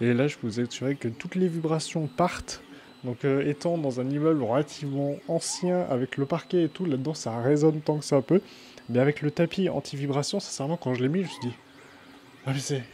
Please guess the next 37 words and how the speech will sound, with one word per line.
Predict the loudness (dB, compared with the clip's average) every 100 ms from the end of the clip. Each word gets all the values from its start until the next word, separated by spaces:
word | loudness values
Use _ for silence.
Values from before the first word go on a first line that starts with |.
| -14
ça | -4 -2
a |
totalement | -2 -2 0 0
changé. | -2 0 -2 -4 -16 -6
Ça, | 0 2
ça | 4 4
n'a | 4
plus | 2
rien | 2 4 4
à |
voir. » | 4 4 0 -16 -20 -20 -20 -20 -20 -20 -20 -20 -20 -20 -14 2
Euh, | 6 8 8 10 8 8 6 4 2
donc | 2 4
là, | 6 8
oui, | 6 4
j'ai | 0
dit | 2
que | 2
j'étais | 2 2
en | 0
train | 2
d'imprimer | 0 2 4 4
le | 6 4 4
nouveau, | 2 0 2 4 4 6 4 2 0 -2
euh, | -4 -2 -2 -4 -6 -8 -8 -10 -12 -16 -20 -20 -10
j'allais | 2 4
dire | 4
pas | 4
forcément | 0 -2 -4 0 2
ventilo, | 2 -2 0 2 2
mais | 2
au | 2
moins, | 2 2 2
euh, | 2 0 -2
système | -6 -8 -2 0 0 -2 -2
de | -2
ventilation. | -2 -2 -4 -2 -2 -4 -10